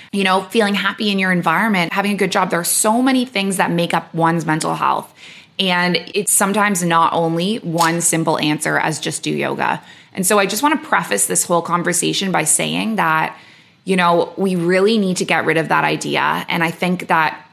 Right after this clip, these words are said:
every single person intuitively should know, you know, what's right for them.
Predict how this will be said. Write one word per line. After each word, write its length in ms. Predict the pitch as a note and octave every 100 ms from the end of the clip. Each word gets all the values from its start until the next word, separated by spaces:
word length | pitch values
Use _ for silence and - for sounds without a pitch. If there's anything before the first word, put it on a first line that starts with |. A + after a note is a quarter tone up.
| -
every 320 | F#3+ F3+ G3+
single 340 | - F#3 F3
person 760 | - F3+ E3 - F#3+ G#3+ A#3 - -
intuitively 960 | A#3+ C#4 - G#3 F3+ E3 D#3+ E3 B3+ - - _ -
should 300 | - C4+ A#3
know, 520 | G3 D#3+ D#3+ A3 D4 - _ _ _ -
you 140 | G3
know, 160 | F#3 F#3
what's 340 | - G#3 G3+
right 160 | F#3 F#3
for 120 | F#3+
them. 420 | G#3+ - -